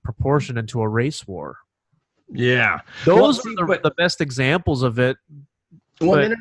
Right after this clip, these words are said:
Speaker 2: no, no. See, but there's a lot of other examples of it, too, that maybe ne-, we'll never get it. But here's the thing. A good example of a Christian are those dudes who used to help me in the old days.
Speaker 1: Those
Speaker 2: Just
Speaker 1: are the best examples of
Speaker 2: Yeah,
Speaker 1: it.
Speaker 2: it's,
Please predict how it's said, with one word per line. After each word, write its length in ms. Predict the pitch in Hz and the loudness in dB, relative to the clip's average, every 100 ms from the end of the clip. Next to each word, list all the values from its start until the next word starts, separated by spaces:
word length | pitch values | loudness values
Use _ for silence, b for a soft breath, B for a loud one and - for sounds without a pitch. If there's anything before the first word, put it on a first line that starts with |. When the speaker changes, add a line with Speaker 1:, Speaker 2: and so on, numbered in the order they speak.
| - | -6
Speaker 2:
no, 120 | 220 | -4
no. 60 | |
See, 200 | 175 - | -4 -4
but 200 | 185 170 - | -4 -2 2
there's 200 | 208 180 | 2 2
a 60 | |
lot 280 | 156 170 180 | 0 0 0
of 100 | 151 | -2
other 280 | 160 180 165 | -4 -2 -2
examples 580 | 123 117 117 104 104 95 | -2 0 -2 -2 -2 -2
of 160 | 90 | -6
it, 120 | 87 | -10
too, 260 | - - 143 | -6 -4 -2
that 200 | 120 110 | 0 0
maybe 400 | 120 135 127 107 104 | 2 2 0 -2 -4
ne-, 340 | 110 113 131 | 0 4 4
we'll 200 | 139 127 | 4 2
never 260 | 117 120 120 | 4 4 2
get 240 | 113 160 | 2 0
it. 120 | 117 95 | 0 -2
But 140 | 107 | -2
here's 260 | 120 180 156 | 0 -2 -2
the 80 | |
thing. 240 | 131 143 117 | -2 0 2
A 100 | 120 | 2
good 240 | 104 175 165 | 2 2 2
example 540 | 143 139 143 151 147 | 0 0 0 0 -2
of 80 | 123 | -2
a 40 | |
Christian 600 | 107 139 139 - 175 180 - _ _ _ _ - - | -2 0 -2 -2 -2 -2 -4 _ _ _ _ -20 -2
are 200 | 143 143 | 2 2
those 360 | 135 135 131 113 | 4 4 2 2
dudes 540 | 185 202 143 160 - _ - | 2 2 2 -4 -8 _ -2
who 80 | 151 | 0
used 280 | 165 160 | 0 -4
to 120 | - 127 | -8 -6
help 260 | 175 - | -6 -6
me 220 | 127 127 | -4 -4
in 100 | 156 | -2
the 100 | 151 | -2
old 240 | 165 240 180 | -2 -2 -2
days. 360 | 104 73 - - _ _ _ - | -6 -8 -18 -20 _ _ _ -6
Speaker 1:
Those 280 | 127 170 196 | 2 4 4
Speaker 2:
Just 120 | - | 2
Speaker 1:
are 520 | 190 233 214 127 98 - | 4 4 4 2 -2 -8
the 100 | 135 | -6
best 280 | 127 131 - | -2 -2 -2
examples 580 | 123 117 113 104 104 95 | -8 -4 -4 -4 -8 -10
of 100 | 92 | -6
Speaker 2:
Yeah, 140 | 202 | -4
Speaker 1:
it. 80 | 190 | -6
Speaker 2:
it's, 160 | - | -10